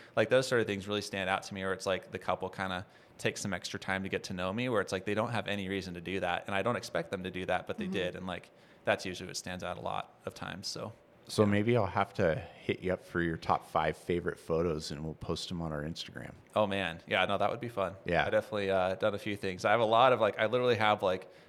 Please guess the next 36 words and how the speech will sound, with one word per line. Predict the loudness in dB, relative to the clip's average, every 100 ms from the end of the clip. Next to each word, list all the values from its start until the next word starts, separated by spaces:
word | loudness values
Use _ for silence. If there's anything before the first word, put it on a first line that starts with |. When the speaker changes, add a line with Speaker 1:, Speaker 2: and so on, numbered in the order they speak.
| -4
Speaker 1:
a | -2
book, | 2 6 4 4 -2
like, | 0
a | 2
leather | 2 4 2
book | 2 2 2 -4
of, | 0
like, | 0 0
all | 0
these | 0 -2
ideas | -4 -4 -4 -2
that | -4
I've | -4
had | -2 -2
over | -2
the | -4
years | -6 -4
of, | -4
like, | -6
if | -2 0
ever | 4
I | 4
get | 4
a | 0
couple | 2 0 0 -4 -6 -20 -8
with, | -6 -2
like, | -4 -4
this | -2 -2
setting, | -2 0 0 -2 -8 -14 -20 -6
like, | -4 -2
this | -4
is | -4
what | -6
I'm | -6
gonna | -8 -12
do. | -14